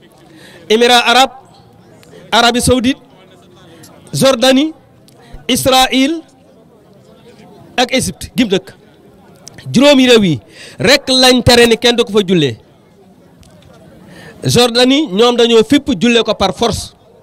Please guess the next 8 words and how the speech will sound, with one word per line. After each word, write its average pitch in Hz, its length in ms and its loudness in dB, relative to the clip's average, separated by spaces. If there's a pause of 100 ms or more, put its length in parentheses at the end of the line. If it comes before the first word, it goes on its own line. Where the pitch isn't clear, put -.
(760)
Égypte 240 360 -2
nag 226 120 -2
ñoo 226 160 -2
topp 220 240 -8
ndigal, 208 320 -2 (840)
ak 214 140 -2
Arabie 220 260 -2
Saoudite, 202 340 -4